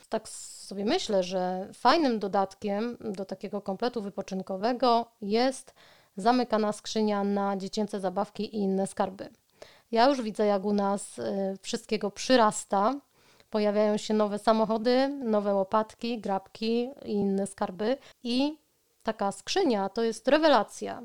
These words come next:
Słuchajcie, nie musicie tego wtedy zabierać do domu. Nie musicie, mm, przewracać się <laughs> na tych wszystkich rzeczach, y, w ogrodzie. Można je po każdym dniu zabaw schować, zamknąć i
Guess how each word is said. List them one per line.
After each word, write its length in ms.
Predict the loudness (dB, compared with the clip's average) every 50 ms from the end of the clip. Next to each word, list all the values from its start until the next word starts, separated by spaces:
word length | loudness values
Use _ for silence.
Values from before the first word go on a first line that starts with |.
| -18 _ _ _ _ _
Słuchajcie, 400 | -6 0 2 2 4 4 4 4
nie 100 | 4 6
musicie 320 | 4 2 0 0 0 0 0
tego 200 | 0 0 -4 -4
wtedy 480 | -4 -4 -4 -2 -2 -2 -2 -2 -2 -6
zabierać 760 | -6 -4 -4 -2 0 0 0 0 0 -2 -2 -4 -6 -10 -12 -12 -4
do 180 | -2 -2 0
domu. 540 | 0 2 0 2 2 2 2 2 0 0 -2 -6 _ _ _ _ _ _ 4
Nie 140 | 6 6
musicie, 480 | 6 6 4 2 -2 -4 0 0 2 2 2 0 0 -2 -4 -6 -8 -8 -6
mm, 140 | -6 -6 -6
przewracać 600 | -4 0 0 2 2 2 2 2 0 -2 -4 -4
się 420 | -4 -4 -2 0 0 0 0 0 -2 0
<laughs> 240 | 2 4 4 6
na 120 | 4 4 2
tych 320 | 2 0 -2 -2 -4 -10 -20 -20 -20 -20 -20 -20 _
wszystkich 480 | -8 -6 -4 -4 -4 -6 -4 -4 -2 -2
rzeczach, 600 | -2 -2 -2 -2 0 0 0 0 -2 -4 -8 -10
y, 260 | -8 -8 -6 -6 -4 -4
w 40 |
ogrodzie. 580 | -4 0 0 2 0 0 0 0 0 0 0 -2 -6 -12 -20 -20 _ _ _ _ -2
Można 440 | 0 2 2 2 2 2 2 2 2
je 400 | 0 0 0 0 0 -2 -4 -6 _
po 120 | -6 -4 0
każdym 480 | 2 2 2 2 2 0 2 2 2
dniu 540 | 2 2 4 4 4 4 4 2 0 -2 -4 -8 -12
zabaw 600 | -12 -6 -4 -2 2 4 6 6 4 4 0 -8 -20 _ _ _ _ _ _ _ _
schować, 680 | -20 -4 0 2 4 6 6 6 6 4 0 -6 -10 -12 _ _ _
zamknąć 800 | -2 2 4 4 4 2 0 0 0 2 2 2 0 -2 -6 -10 -18 _ _ _
i 160 | -2 0 2